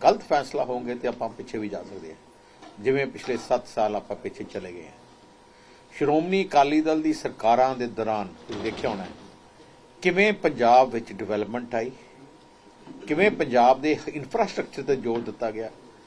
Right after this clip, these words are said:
ਬਿਜਲੀ ਤੇ ਜ਼ੋਰ ਦਿੱਤਾ ਗਿਆ, 에ਅਰਪੋਰਟ ਬਣਾਉਣ ਤੇ ਜ਼ੋਰ ਕੀਤਾ, ਸੜਕਾਂ ਬਣਾਉਣ ਤੇ ਜ਼ੋਰ ਦਿੱਤਾ ਗਿਆ, ਰੂਰਲ ਡਿਵੈਲਪਮੈਂਟ ਦੇ ਵਿੱਚ ਦਿੱਤਾ ਗਿਆ। ਸ਼ਹਿਰਾਂ 'ਚ ਮੈਂ, ਮੈਨੂੰ ਯਾਦ ਹੈ ਇੱਕ ਦਿਨ ਮੈਂ ਤੇ ਵੱਡੇ ਬਾਦਲ ਸਾਹਿਬ ਨੇ ਤਕਰੀਬਨ ਇੱਕ ਸੌ ਤੀਹ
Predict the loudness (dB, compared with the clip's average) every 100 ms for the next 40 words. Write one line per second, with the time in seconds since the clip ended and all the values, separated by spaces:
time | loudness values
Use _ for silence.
0 | -20 -20 -20 _ -20 -20 -20 -20 -10 -6
1 | 2 6 6 4 -2 -4 -4 -4 0 0
2 | 0 0 0 0 -4 -2 -4 -4 -4 -4
3 | -4 -6 -6 0 0 0 -2 -6 -4 -6
4 | -6 -4 -4 -4 -4 -2 -2 -2 -4 -10
5 | -20 -20 -20 -20 -20 -12 0 4 10 10
6 | 12 10 6 4 0 2 2 0 0 0
7 | 4 8 10 8 2 -8 -14 -18 -6 2
8 | 4 2 0 -8 -20 -20 -20 -20 -16 -4
9 | -2 2 6 6 6 4 2 -2 0 0
10 | 2 0 0 2 2 0 0 -2 0 -4
11 | -6 -12 -20 -20 -20 -20 -20 -20 -20 -10
12 | -4 4 6 6 2 2 0 4 6 6
13 | 4 -18 -20 -20 -20 -4 2 2 2